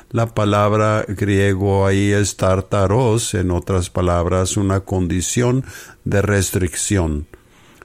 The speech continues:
No están permitidos a simplemente ir libres en el universo, están restringidos a una área.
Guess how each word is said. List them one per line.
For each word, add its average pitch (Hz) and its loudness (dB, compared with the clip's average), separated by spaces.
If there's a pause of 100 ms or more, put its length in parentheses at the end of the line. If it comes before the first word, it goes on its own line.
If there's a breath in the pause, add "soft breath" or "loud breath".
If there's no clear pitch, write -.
No 104 2
están 104 0
permitidos 95 0
a 98 0
simplemente 101 0
ir 101 2 (280 loud breath)
libres 104 2
en 98 0
el 92 0
universo, 95 0
están 98 0
restringidos 101 -2 (380 loud breath)
a 92 0
una 95 2
área. 85 -2